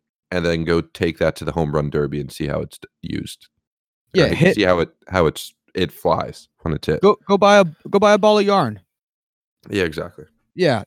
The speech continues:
Speaker 2: go buy a ball of yarn, try hitting a ball of yarn, and then hit an actual newly purchased baseball. I-, it's
Speaker 1: <laughs>
Speaker 2: not even fucking close. Um, they changed that, though, in nineteen twenty, which is why the live ball era is from nineteen twenty,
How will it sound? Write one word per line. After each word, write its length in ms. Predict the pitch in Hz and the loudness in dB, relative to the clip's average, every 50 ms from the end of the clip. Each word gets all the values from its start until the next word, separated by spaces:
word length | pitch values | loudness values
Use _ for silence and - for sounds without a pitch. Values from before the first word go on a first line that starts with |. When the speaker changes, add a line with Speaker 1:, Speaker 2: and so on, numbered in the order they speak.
| _ - | _ -2
Speaker 2:
go 100 | 175 175 | -2 0
buy 160 | 175 180 170 | 2 2 2
a 60 | 165 | 2
ball 260 | - 170 170 180 190 | 2 2 2 2 2
of 40 | 185 | 0
yarn, 260 | 175 160 156 156 151 | 0 0 0 -2 -2
try 180 | - 170 151 147 | -2 -2 -2 0
hitting 220 | 147 165 151 151 | 0 0 0 -2
a 40 | 147 | -2
ball 260 | 139 151 143 147 156 156 | 0 2 2 2 2 2
of 40 | 151 | 2
yarn, 340 | 143 135 127 123 127 120 | 2 2 2 0 0 -2
and 220 | 120 - 123 120 123 | -4 -4 -4 -4 -4
then 120 | 127 123 | -4 -2
hit 180 | 117 127 120 110 | -2 -2 -2 -2
an 60 | 117 | -2
actual 600 | 117 117 113 - 117 120 117 113 110 107 101 - - _ _ _ - - | -4 -4 -4 -6 -6 -6 -4 -4 -4 -4 -6 -8 -14 _ _ _ -14 -8
newly 340 | 123 123 123 120 117 117 | -4 -2 -2 0 0 -2
purchased 320 | - 117 110 - 110 95 - | -2 -2 -6 -6 -6 -8 -6
baseball. 520 | 110 101 95 - - 85 78 69 80 - _ _ _ _ _ _ _ _ - | -6 -6 -6 -8 -10 -10 -10 -10 -12 -14 _ _ _ _ _ _ _ _ 0
I-, 40 | 127 | 2
it's 320 | 120 113 107 - - - | 2 2 2 -2 -2 0
Speaker 1:
<laughs> 0 | |
Speaker 2:
not 160 | 143 135 127 | 2 2 2
even 140 | 123 117 107 | 2 0 -2
fucking 220 | - 104 98 101 87 | -4 -4 -6 -6 -8
close. 420 | - 92 71 57 - - - - _ _ _ _ _ _ _ _ _ _ - | -10 -10 -10 -10 -12 -16 -18 -20 _ _ _ _ _ _ _ _ _ _ -4
Um, 320 | - 131 127 123 117 110 - _ | 0 2 2 2 2 0 -4 _
they 220 | 120 131 160 160 147 | 2 4 6 6 4
changed 400 | - - - 185 190 190 165 180 | 2 0 -2 -2 -2 0 0 0
that, 160 | 175 170 - | -2 0 2
though, 180 | 175 165 160 - | 2 2 2 2
in 160 | - 131 127 | 0 -4 -4
nineteen 480 | 127 131 131 127 - - 127 113 110 - | -4 -4 -4 -6 -8 -6 -6 -6 -6 -8
twenty, 380 | - - 185 180 180 180 170 | -4 -2 -2 0 0 -2 -2
which 160 | 160 143 120 | -2 -2 -2
is 100 | 120 107 | -4 -4
why 200 | 113 120 117 113 | -2 -2 0 0
the 120 | 101 107 104 | -2 -4 -6
live 360 | 101 107 117 123 131 131 120 | -4 -4 -2 0 0 -2 0
ball 240 | 98 127 120 120 113 - | 0 0 0 0 0 -2
era 400 | 117 117 117 113 113 113 107 - _ _ _ _ _ - | -4 -4 -2 -2 -2 -2 -4 -6 _ _ _ _ _ -8
is 140 | 117 104 | -8 -8
from 180 | - - 117 117 | -6 -6 -4 -4
nineteen 400 | 117 120 123 107 - 127 120 113 | -2 -2 -4 -4 -4 -4 -4 -4
twenty, 460 | - 127 120 120 120 120 120 120 - | -2 -4 -4 -2 -2 -4 -6 -6 -8